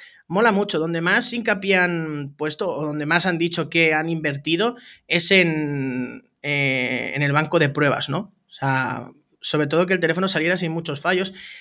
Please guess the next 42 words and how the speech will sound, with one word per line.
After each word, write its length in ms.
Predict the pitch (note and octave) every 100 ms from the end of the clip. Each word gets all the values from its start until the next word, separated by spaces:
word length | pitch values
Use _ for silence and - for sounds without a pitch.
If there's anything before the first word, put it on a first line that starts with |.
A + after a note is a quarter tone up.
| -
que 120 | D#3+
ya 80 | E3+
hay 80 | G#3+
por 120 | A#3+
ahí 140 | A3
alguna 280 | A3+ G3+ G#3
unidad 520 | G3+ E3+ E3+ G3+ F#3+
que 80 | F#3
está 160 | D3+ F#3
dando 180 | F3+ E3
algún 240 | D#3+ E3+
que 120 | E3
otro 180 | D#3 D3
problema, 240 | C#3 D#3+
pero 120 | D3 C#3+
vamos, 180 | B2+
que 220 | - B2+ A#2
levante 300 | C3 C#3+ D#3
la 80 |
mano 180 | D3+ D3+
el 60 | D3+
fabricante 520 | D3+ C#3+ D3+ D3 D3+
que 80 | D3+
ha 20 |
lanzado 280 | D3+ C#3+ D#3
un 40 |
teléfono 340 | D3 D3 D3+ D#3
y 60 |
nunca 260 | D3+ D#3+ D3+
la, 140 | C3+ - -
<laughs> 180 | - -
ha 120 | A3
tenido, 580 | G#3+ F#3+ F3 E3 D3+ C3+ - - - -
ha 140 | F3 F3
tenido 300 | E3+ D#3 D3
problemas. 400 | D3 E3 C#3+ -
Pero 460 | E3 E3 D#3+ D#3
sí 160 | D3+ G3
es 120 | G3
cierto 380 | D#3+ D#3 G#3+ G#3+
que, 240 | F3 D3+
mm, 1120 | C#3+ B2 _ D#3 D#3+ D3+ D3 C#3+ C3+ A#2 B2+